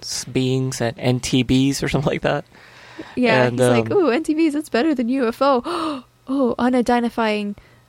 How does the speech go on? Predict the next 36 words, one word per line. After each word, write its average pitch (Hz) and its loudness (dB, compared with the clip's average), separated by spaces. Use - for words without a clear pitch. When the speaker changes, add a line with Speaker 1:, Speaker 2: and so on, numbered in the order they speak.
Speaker 2:
floating 254 0
object." 220 -2
<laughs> 330 4
Like, - 2
it 339 0
still 320 0
Speaker 1:
Yeah. 247 0
Speaker 2:
works - 0
or - -2
something. - -4
Speaker 1:
So 185 2
this 185 0
is 202 2
the 190 4
Speaker 2:
It's - -6
like, - -6
Speaker 1:
point 175 2
Speaker 2:
"Oh - -2
Speaker 1:
where 156 4
Speaker 2:
my - 4
Speaker 1:
it 143 2
Speaker 2:
God, - -6
dude." 135 4
Speaker 1:
basically 139 2
becomes 123 -2
like 120 2
a, 117 2
like, 120 -4
Close 131 0
Encounters 127 0
of 113 0
the 117 -8
Third 120 0
Kind, 120 -2
but 117 -2
underwater, 123 2